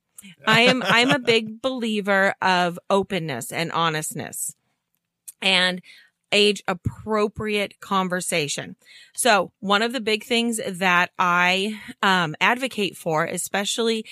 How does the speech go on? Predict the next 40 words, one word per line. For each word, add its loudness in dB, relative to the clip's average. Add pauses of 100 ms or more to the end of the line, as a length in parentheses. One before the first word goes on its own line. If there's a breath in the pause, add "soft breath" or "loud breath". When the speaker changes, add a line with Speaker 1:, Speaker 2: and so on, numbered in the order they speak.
(300 loud breath)
Speaker 1:
if 0
you -2
have -2
children -2
that 2
are 0
going -2
to -6
be -6
getting -2
married, 0
you -2
may 4
not 0
feel -6
comfortable -4
doing -4
this, -4
but -8
I 2
would -4
definitely -4
talk -2 (300 loud breath)
with -4
their 0
bridesmaids 0
or 0
whatever, 0
whatever. -2
S-, -12 (360)
more 0
for -4
the -2
female -2
than -2
the -2
male, 0
in -4
my 2
opinion, -2